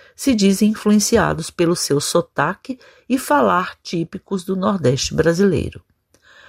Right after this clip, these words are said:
O que os jovens influenciadores digitais lusófonos fazem hoje, com muita eficiência,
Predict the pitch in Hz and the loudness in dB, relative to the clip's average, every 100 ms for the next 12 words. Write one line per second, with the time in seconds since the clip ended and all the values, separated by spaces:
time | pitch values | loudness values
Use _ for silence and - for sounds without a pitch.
0 | - 226 214 320 285 151 151 143 139 151 | -4 -2 2 4 4 4 0 0 -4 -4
1 | - 147 - 135 139 143 131 131 135 139 | -2 -4 -2 -2 0 0 -2 -4 -2 -2
2 | 131 131 131 135 123 127 - 123 123 - | 0 0 0 0 2 0 0 -4 -6 -4
3 | 139 135 127 110 147 165 127 117 _ - | -2 -2 -2 0 2 2 0 -6 _ -20
4 | - - 165 147 147 214 254 151 - 135 | -20 -4 0 2 4 4 2 -4 -4 -10
5 | - 123 143 202 - 117 | -4 -2 2 0 0 -6